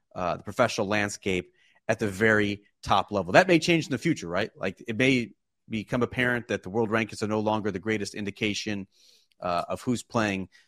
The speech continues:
the best golf. They may have to go to some sort of point standings or eligibility list that way to complete these major fields. But right now,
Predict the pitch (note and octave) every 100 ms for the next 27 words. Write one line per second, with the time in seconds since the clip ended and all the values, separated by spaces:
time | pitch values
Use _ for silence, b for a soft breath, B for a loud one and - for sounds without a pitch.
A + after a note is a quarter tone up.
0 | _ F2 G#2+ - - B2 A#2+ A#2+ G#2+ A2
1 | G2 G2 - F2 G#2 G2 - - A2 G2
2 | G2 E2+ - C3 A#2 - A#2 A2+ A2 G2+
3 | F#2+ D#2 G#2 F#2+ F#2 G#2 F#2+ F#2 G2 -
4 | b b b A#2 A#2 A2+ A2 G2+ G2 -
5 | G#2+ G#2+ G2 G#2 G2 - G2+ F2+ b b
6 | b _ C#3+ B2+ A2 C3 D#3+ C3 A2+ C3
7 | A2 F#2 F2+